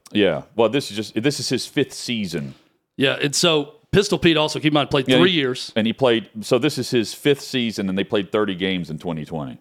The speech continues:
Speaker 2: Yeah, and Maravich averaged forty-four point two points per game. Davis averaging twenty-five point four points per game. I'm guessing that's over the course of his career, Davey,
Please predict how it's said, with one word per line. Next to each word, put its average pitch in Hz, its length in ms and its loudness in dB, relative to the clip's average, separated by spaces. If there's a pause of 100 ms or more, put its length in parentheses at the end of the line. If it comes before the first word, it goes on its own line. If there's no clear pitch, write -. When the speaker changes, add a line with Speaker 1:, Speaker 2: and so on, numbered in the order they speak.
(260)
Speaker 2:
Yeah, 117 360 -2
and 143 380 0
Maravich 151 420 2
averaged 135 300 0
forty-four 147 640 2
point 143 260 0
two 139 160 2
points 135 260 -2
per 123 120 -6
game. 117 480 0 (400)
Davis 135 360 2
averaging 127 380 0
twenty-five 131 600 0
point 120 260 -2
four 123 180 0
points 117 300 -2
per 113 80 -6
game. 113 200 -2
I'm 151 180 2
guessing 160 260 2
that's 139 100 -6
over 151 180 2
the 127 80 -4
course 139 220 0
of - 60 -14
his 123 120 -4
career, 127 300 0
Davey, 131 360 0